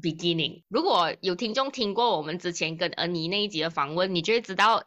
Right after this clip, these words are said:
恩怡是讲说那九个月是没有尊严的九个月，很夸张，我们这个 senior 用了这个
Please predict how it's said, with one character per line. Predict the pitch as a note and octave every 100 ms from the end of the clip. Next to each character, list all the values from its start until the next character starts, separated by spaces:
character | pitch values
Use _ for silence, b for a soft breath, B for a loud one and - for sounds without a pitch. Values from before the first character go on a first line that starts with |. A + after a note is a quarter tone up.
| -
恩 | A3+ A3+
怡 | F#3+ G#3
是 | B3+
讲 | A#3+ E3 C#3+
说 | D#3+ F3+ E3 D#3+ - B
那 | B3 C4 C4+
九 | C4 F3+
个 | E3 A3
月 | A3+
是 | A#3 B3
没 | A3+ G3 E3
有 | F3+ D#3
尊 | - F#3 E3+
严 | D#3+ D3+
的 | D#3+
九 | D#3+ C#3
个 | C#3 D#3
月， | E3 D3+ -
很 | F#3 F#3
夸 | A#3 G3
张， | F#3+ F#3 F3+
我 |
们 | E3+
这 | G3
个 | B3
senior | - E3+ F3+
用 | G3
了 | F3+
这 | D3+
个 | F3 F3 -